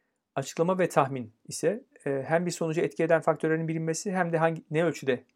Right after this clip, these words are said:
etkisi olduğunun anlaşılması durumu. Yani müşterinin memnuniyetine yol açan etkenlerin bilinip ne yönde değişirlerse ne kadar memnuniyet artışına veya azalışına yol açacağını bilinmesi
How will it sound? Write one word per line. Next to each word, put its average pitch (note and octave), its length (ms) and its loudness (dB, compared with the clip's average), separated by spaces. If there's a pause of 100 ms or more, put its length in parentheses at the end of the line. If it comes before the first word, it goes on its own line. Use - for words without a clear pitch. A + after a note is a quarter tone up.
(280)
etkisi C3+ 520 -6
olduğunun B2+ 320 -4
anlaşılması C3 500 -6
durumu. A#2 320 -6 (760)
Yani C#3+ 180 8
müşterinin C#3+ 360 0
memnuniyetine C#3+ 480 2
yol C#3 140 4
açan - 200 -2
etkenlerin C#3 480 -2
bilinip C#3+ 300 -4 (440)
ne D3+ 140 6
yönde D#3+ 280 4
değişirlerse C3 640 0
ne D3 80 -2
kadar D3 240 8
memnuniyet B2+ 380 -2
artışına B2 400 -2
veya A#2 240 0
azalışına B2 420 -2
yol C3 120 0
açacağını A2+ 420 -6
bilinmesi A#2 440 -10